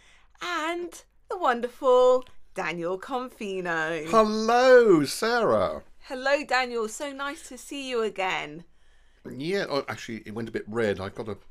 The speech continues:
Speaker 2: moderate my voice, I think.
Speaker 1: Oh, please do.
Speaker 2: Could be a, projecting too much.
Speaker 1: I don't, I've got enough of you in
Speaker 2: Now,
Speaker 1: my
Speaker 2: you,
Speaker 1: ear
Speaker 2: you,
Speaker 1: already.
Speaker 2: you've got us in a very salubrious corner of the building today.
Speaker 1: I have. We
Speaker 2: Soci-
Speaker 1: are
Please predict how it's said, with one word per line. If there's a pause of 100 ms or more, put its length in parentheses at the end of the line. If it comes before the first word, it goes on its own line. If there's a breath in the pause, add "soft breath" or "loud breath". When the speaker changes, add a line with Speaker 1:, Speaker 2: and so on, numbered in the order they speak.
Speaker 2:
moderate
my
voice,
I
think. (220)
Speaker 1:
Oh, (240 loud breath)
please
do.
Speaker 2:
Could
be
a, (300)
projecting
too
much.
Speaker 1:
I
don't,
I've
got
enough
of
you
in
Speaker 2:
Now,
Speaker 1:
my
Speaker 2:
you,
Speaker 1:
ear
Speaker 2:
you,
Speaker 1:
already.
Speaker 2:
you've
got
us
in
a
very
salubrious
corner
of
the
building
today. (320)
Speaker 1:
I
have.
We
Speaker 2:
Soci-
Speaker 1:
are